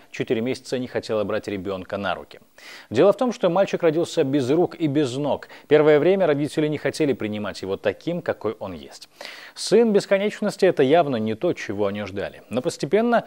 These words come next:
всё изменилось. Шок прошёл, Ника стали воспитывать как обычного ребёнка. Преодолев депрессию, Ник выстоял. Он закончил университет и, получив экономическое образование, стал финансистом. Сейчас Ник известен во всём мире как проповедник и мотиватор.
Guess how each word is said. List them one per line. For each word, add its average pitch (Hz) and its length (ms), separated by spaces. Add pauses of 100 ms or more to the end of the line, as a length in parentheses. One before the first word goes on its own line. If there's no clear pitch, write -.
(140)
всё 160 200
изменилось. 82 640
Шок - 240
прошёл, 202 420 (140)
Ника 131 220
стали - 200
воспитывать 151 500
как 120 160
обычного 113 500
ребёнка. 82 420 (420)
Преодолев 143 460
депрессию, 170 640
Ник 147 260
выстоял. 156 360
Он 127 400
закончил 139 480
университет 143 640
и, 139 80
получив 135 440 (140)
экономическое 135 600
образование, 131 520
стал 135 260
финансистом. 135 680 (460)
Сейчас 190 420
Ник 175 160
известен 143 440
во 123 100
всём 120 240
мире 151 180
как - 220
проповедник 139 680
и 147 100
мотиватор. 123 720